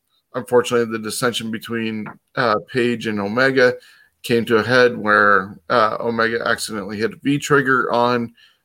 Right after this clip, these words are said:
uh, Page, which, uh, ultimately cost him the titles. Looked like Kenny was gonna hit, uh, Page with a folding table,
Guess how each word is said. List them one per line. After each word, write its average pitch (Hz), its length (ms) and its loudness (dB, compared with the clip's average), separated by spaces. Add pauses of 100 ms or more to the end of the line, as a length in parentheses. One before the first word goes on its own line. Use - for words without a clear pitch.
(120)
uh, 110 160 0
Page, 131 440 2
which, 104 260 -8 (280)
uh, 113 320 2 (160)
ultimately 117 460 -6
cost 117 340 -2
him 113 140 -12
the 98 60 -18
titles. 131 500 -2 (400)
Looked 123 220 0
like 120 180 6
Kenny 147 300 2
was 131 160 0
gonna 120 200 -2
hit, 117 380 -2
uh, 117 300 4
Page 123 420 -4
with 110 140 -8
a 107 320 -6 (320)
folding 135 360 -2
table, 135 540 -2